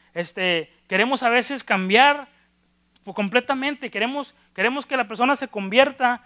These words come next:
pero queremos que la persona sea una persona completamente diferente,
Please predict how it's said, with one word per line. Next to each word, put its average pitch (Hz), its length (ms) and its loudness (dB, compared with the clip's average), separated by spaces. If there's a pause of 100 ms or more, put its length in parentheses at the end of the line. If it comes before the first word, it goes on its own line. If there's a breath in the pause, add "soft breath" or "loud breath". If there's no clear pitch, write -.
(120)
pero 202 180 0
queremos 226 320 2
que 277 100 -4
la 247 120 0
persona 233 320 0
sea 262 400 0
una 240 260 -6
persona 247 300 -10
completamente 247 640 -8
diferente, 240 580 -8